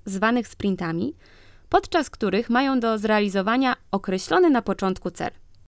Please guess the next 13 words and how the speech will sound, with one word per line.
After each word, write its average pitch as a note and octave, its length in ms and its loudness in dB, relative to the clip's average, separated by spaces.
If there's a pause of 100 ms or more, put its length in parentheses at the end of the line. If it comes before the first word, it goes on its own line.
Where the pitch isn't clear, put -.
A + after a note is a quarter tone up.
(380)
Po F4+ 100 4
tym F4+ 160 4
czasie G3+ 400 0
odbywa A#3 400 2
się A3+ 220 -2
cykliczne C4+ 460 0
wydarzenie, F#3 560 0 (120)
na B3+ 120 0
którym C#4 300 -2
podsumowują C4 680 0
efekty B3 400 -2
swojej F#3 320 -4
pracy F3+ 500 -4